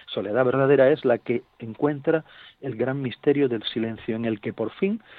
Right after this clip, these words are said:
encontramos la belleza y la fecundidad del silencio, que es lo que encuentra Benito. Aquí encuentra la soledad, no encuentra solo la soledad, encuentra el verdadero silencio para encontrarse con Dios. Como dice antes la Biblia,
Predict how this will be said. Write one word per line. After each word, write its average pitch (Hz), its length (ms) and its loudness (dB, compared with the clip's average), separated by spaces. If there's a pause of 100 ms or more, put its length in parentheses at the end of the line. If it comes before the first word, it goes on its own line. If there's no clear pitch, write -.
(200)
encontramos 135 640 0
la 120 140 2
belleza 117 360 0
y 165 60 2
la 143 140 0
fecundidad 117 560 -4
del 135 120 -4
silencio, 120 520 -8 (480)
que 131 80 0
es 110 60 -2
lo 123 100 2
que 113 60 -4
encuentra 117 380 -2
Benito. 120 380 -4 (840)
Aquí 127 180 -10
encuentra 131 440 -2
la - 100 -8
soledad, 127 360 0
no 147 100 -4
encuentra 143 280 -2
solo 143 260 -2
la 113 80 -2
soledad, 117 380 -4 (280)
encuentra 139 340 -2
el 110 60 -4
verdadero 113 460 2
silencio 143 580 0 (380)
para 120 160 -2
encontrarse 113 460 -4
con 127 180 -2
Dios. 98 300 -4 (240)
Como 110 200 -8
dice 117 300 -2
antes 120 440 -2
la 123 140 0
Biblia, 123 340 0